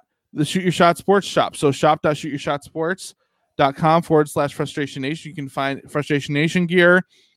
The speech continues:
There was a new drop on Monday. Uh, it says, if you've tuned into our podcast, we say not a sponsor a lot, and there's a new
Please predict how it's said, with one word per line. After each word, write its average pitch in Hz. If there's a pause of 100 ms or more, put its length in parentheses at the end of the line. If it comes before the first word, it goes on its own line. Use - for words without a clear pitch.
There 165
was 156
a 160
new 170
drop 160
on 147
Monday. 202 (340)
Uh, 147 (160)
it 151
says, 156
if 156
you've 151 (160)
tuned 180
into 175
our 143
podcast, 175
we 156
say 151
not 131
a 135
sponsor 135
a 165
lot, 165
and 151
there's 139
a 135
new 147